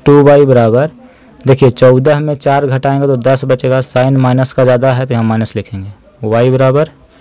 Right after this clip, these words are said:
माइनस दस बटा माइनस दो, माइनस से माइनस कट गया, दो पचे दस। वाई का मान कितना आया, पाँच आया। अब यहाँ ध्यान से देखिए,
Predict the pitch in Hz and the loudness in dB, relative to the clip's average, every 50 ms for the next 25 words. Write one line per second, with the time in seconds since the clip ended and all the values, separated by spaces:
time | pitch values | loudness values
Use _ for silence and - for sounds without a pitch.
0 | _ _ _ - _ _ _ _ _ _ _ _ - 110 113 117 117 120 123 131 | _ _ _ -20 _ _ _ _ _ _ _ _ -4 -2 0 0 0 2 2 2
1 | 139 139 - 131 120 127 127 131 127 - 123 123 120 - 135 120 120 113 113 113 | 0 0 -2 -2 -2 0 0 0 -2 -4 -4 -4 -2 -2 0 0 0 2 0 0
2 | 110 117 110 101 107 101 98 92 98 104 113 117 123 127 - 127 123 123 127 131 | 0 0 -2 -2 -4 -8 -6 -4 -2 -2 0 2 2 2 2 2 2 2 2 2
3 | - - 131 123 127 127 123 120 120 120 113 131 120 - - 165 175 - - _ | 0 0 -2 0 2 2 2 2 2 2 2 0 -2 0 0 -2 -2 -2 -6 _
4 | _ - 117 101 101 101 98 - - - - _ - _ _ - - _ _ _ | _ -8 -2 -2 -2 -2 -2 -6 -12 -20 -20 _ -20 _ _ -20 -20 _ _ _
5 | _ - 117 117 123 127 123 - 135 135 135 135 131 - 139 135 147 139 127 113 | _ -2 2 4 4 4 2 2 2 2 2 2 2 0 0 0 2 2 2 2
6 | 104 98 - _ - 127 127 127 120 - 120 117 120 131 127 - _ _ _ - | 2 0 -4 _ -2 0 0 0 0 -2 -2 -2 -2 -4 -6 -10 _ _ _ -20
7 | - - - _ _ - _ _ _ _ - - - - - _ _ _ _ _ | -20 -20 -20 _ _ -20 _ _ _ _ -20 -20 -20 -20 -20 _ _ _ _ _
8 | _ 131 127 127 131 127 127 123 113 110 127 123 120 117 113 107 101 - - 107 | _ 0 0 2 2 2 0 0 0 0 -2 -2 -2 -2 -4 -6 -6 -6 -8 -8
9 | 98 98 | -8 -8